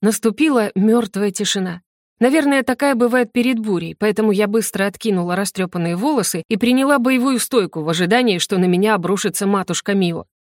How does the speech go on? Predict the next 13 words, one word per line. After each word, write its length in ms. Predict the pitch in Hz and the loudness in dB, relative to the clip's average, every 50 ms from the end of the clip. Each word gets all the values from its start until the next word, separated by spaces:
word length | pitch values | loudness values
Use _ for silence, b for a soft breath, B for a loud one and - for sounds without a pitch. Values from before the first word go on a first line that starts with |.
| _ - | _ -4
Как 220 | - 370 370 - | -2 -2 -2 0
в 40 | 370 | 0
воду 320 | 320 254 214 190 165 165 151 | 0 2 2 2 0 -2 -2
глядела. 540 | 170 170 180 180 170 175 165 160 170 - _ _ _ _ _ _ _ _ _ - | -2 0 0 0 0 -2 -4 -6 -8 -14 _ _ _ _ _ _ _ _ _ 0
«Ах 380 | 277 277 262 269 269 - - | 2 2 4 2 2 0 -2
ты 200 | - 302 311 311 | -2 0 2 2
ведьма!» — 760 | 285 320 330 311 254 226 208 175 - 175 185 196 185 170 - _ _ _ _ _ - | 4 4 2 4 4 2 2 0 -2 -2 -2 -2 -2 -2 -6 _ _ _ _ _ -6
заорала 540 | 196 190 208 196 196 202 240 277 277 233 196 | 0 2 2 2 4 2 2 2 2 0 0
она, 200 | 190 190 185 175 | 0 0 -2 0
но 160 | 175 202 208 | 0 -2 -2
приблизиться 640 | 185 196 214 190 202 226 226 196 190 180 - 196 | 0 0 0 0 2 0 0 0 -2 -4 -4 -2
не 140 | 190 190 196 | 0 0 0
решилась. 540 | 190 190 175 - - 180 - - - - - | 0 0 -2 -2 -4 -6 -8 -8 -12 -12 -14